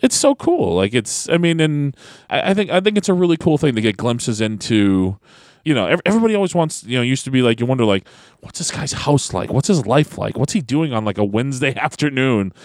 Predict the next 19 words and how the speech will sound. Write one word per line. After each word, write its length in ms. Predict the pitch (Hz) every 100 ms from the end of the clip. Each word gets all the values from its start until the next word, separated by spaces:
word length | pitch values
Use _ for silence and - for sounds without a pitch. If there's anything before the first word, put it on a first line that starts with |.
| - -
And 160 | - 208
I 100 | 202
think 140 | 214
it's 140 | 202 -
cool 200 | 247 262
that 100 | 175
you 100 | 120
get 200 | 131 -
those, 260 | 143 143 123
and 180 | 135 -
social 300 | 175 - 131
media 320 | 151 151 110
allows 320 | 107 120 117
you 60 | 117
to 40 |
kinda 160 | 113 104
get, 240 | 104 -
get 160 | 120 113
those 400 | 120 110 104